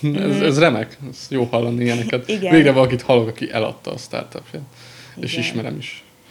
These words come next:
Speaker 2: Igen. Emellett amúgy egészen sokszor találom magamat így embercsoportok előtt, ö, dumálni, különböző workshopokat szoktam tartani, amit rettentően élvezek. Ez a tudásátadós vonal amúgy már nagyon régóta megvan, és csak azért spoilerezek bele, mert tudom, hogy
Speaker 1: Mhm.
Speaker 2: erről fogunk beszélgetni.
Speaker 1: Wow,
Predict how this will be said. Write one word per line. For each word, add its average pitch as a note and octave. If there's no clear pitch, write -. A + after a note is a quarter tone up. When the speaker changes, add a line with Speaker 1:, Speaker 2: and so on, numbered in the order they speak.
Speaker 2:
Igen. F3
Emellett B3+
amúgy B3+
egészen A3+
sokszor G#3
találom G3
magamat F#3+
így F#3+
embercsoportok F#3+
előtt, F#3
ö, F#3
dumálni, F#3
különböző F#3
workshopokat G#3
szoktam A#3
tartani, B3
amit F3
rettentően G3+
élvezek. G3
Ez F3+
a F#3
tudásátadós F3+
vonal F3+
amúgy E3+
már E3+
nagyon F3
régóta E3+
megvan, F3+
és F3+
csak -
azért F#3
spoilerezek F3
bele, F#3
mert F#3+
tudom, G3
hogy F3
Speaker 1:
Mhm. G3
Speaker 2:
erről F#3
fogunk F#3
beszélgetni. G#3
Speaker 1:
Wow, B2+